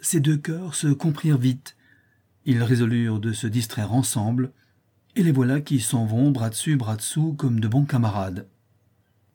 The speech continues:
La cloche sonna le déjeuner, comme s'ils allaient bonnement rentrer au château quand il est neuf heures du matin et que l'univers est devant eux. Le pâtre fut chargé de prévenir qu'il s'en allait chez le voisin,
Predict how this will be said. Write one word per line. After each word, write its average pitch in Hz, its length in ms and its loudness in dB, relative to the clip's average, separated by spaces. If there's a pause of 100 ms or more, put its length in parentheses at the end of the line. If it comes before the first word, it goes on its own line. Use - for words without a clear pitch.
(480)
La 113 120 -2
cloche 110 380 -2
sonna 107 300 0
le 107 100 -2
déjeuner, 107 640 0 (380)
comme 143 160 4
s'ils 131 280 2
allaient 139 160 4
bonnement 139 460 4
rentrer 135 240 0
au 127 80 4
château 139 420 0
quand 131 360 0
il 123 80 2
est - 20 4
neuf 127 180 4
heures 135 120 4
du 123 80 2
matin 135 420 0 (400)
et 156 140 0
que - 120 0
l'univers 131 640 4
est 127 80 0
devant 131 260 2 (100)
eux. 120 200 0 (1120)
Le 110 180 0
pâtre 123 520 -4
fut 120 120 -6
chargé 110 300 0
de 123 80 2
prévenir 110 640 2
qu'il 104 180 -4
s'en 104 220 -2
allait 117 180 0
chez 117 120 -2
le 101 100 0
voisin, 113 580 0